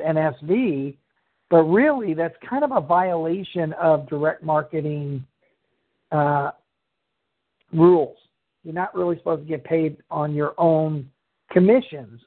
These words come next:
on your own. Cashback is fine. So what we're gonna do is we're, if you ordered from your site,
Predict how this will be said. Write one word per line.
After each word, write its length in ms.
on 200
your 180
own. 340
Cashback 500
is 180
fine. 280
So 360
what 300
we're 100
gonna 220
do 640
is 440
we're, 260
if 180
you 220
ordered 340
from 180
your 240
site, 320